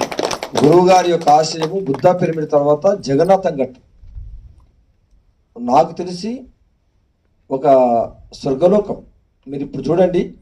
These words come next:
నేను మొన్న ఒక వారం కింద పోయి వచ్చాను. ఎంత అద్భుతంగా తీర్చిదిద్దిండ్రంటే, ప్రతిసారి కళ. యాక్చువల్లీ సార్ యొక్క సమాధి అక్కడ కావాల్సింది, యాక్చువల్లీ శక్తిస్థల్ కాదు, సార్ది అక్కడ కావాలి. ఆ తర్వాత అక్కడ నుంచి శక్తిస్థల్ పెద్ద చేసిన తర్వాత అక్కడికి వెళ్ళిండు అన్నట్టు సార్. కానీ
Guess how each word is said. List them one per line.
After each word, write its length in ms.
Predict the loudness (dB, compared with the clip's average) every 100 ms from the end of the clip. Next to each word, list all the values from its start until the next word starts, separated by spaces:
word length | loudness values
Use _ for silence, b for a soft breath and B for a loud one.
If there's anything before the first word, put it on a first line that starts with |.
| -10
నేను 200 | -8 -6
మొన్న 180 | -6 -4
ఒక 260 | -4 -2
వారం 320 | -2 0 0
కింద 160 | 0 -4
పోయి 220 | -2 -2
వచ్చాను. 480 | -2 -6 -6 -10 _ _ _ _ _ _ _ _
ఎంత 100 | -2
అద్భుతంగా 520 | -2 -2 0 0 0
తీర్చిదిద్దిండ్రంటే, 1120 | 0 -2 -2 -8 -8 -6 -4 -2 -2 -2 -6 -6
ప్రతిసారి 420 | -6 -4 0 0 2
కళ. 140 | 2 2 0 _ _ _ -12
యాక్చువల్లీ 300 | -10 -8 -8
సార్ 340 | 0 2 2
యొక్క 200 | -2 -8
సమాధి 360 | -4 2 2 2
అక్కడ 220 | 2 0
కావాల్సింది, 560 | 2 4 2 0 -6 -14
యాక్చువల్లీ 420 | -16 -20 -20 -20 _ _ _ _ _ _ _ _ _ _
శక్తిస్థల్ 580 | -10 -10 -8 -2 -2 -2
కాదు, 280 | -4 -4 -6 _ _ _ _
సార్ది 300 | -12 -6 -4
అక్కడ 180 | -4 -4
కావాలి. 460 | -4 0 0 0 -6 B B B B B -2
ఆ 100 | 0
తర్వాత 260 | 2 2
అక్కడ 240 | 0 0 -6
నుంచి 200 | -6 -4
శక్తిస్థల్ 520 | -6 -4 0 0 2
పెద్ద 120 | 4
చేసిన 240 | 4 4 2
తర్వాత 180 | 0
అక్కడికి 260 | 0 -2 -4
వెళ్ళిండు 220 | -6 -6
అన్నట్టు 260 | -10 -16 -20
సార్. 240 | -20 -14
కానీ 320 | -4 -4 -4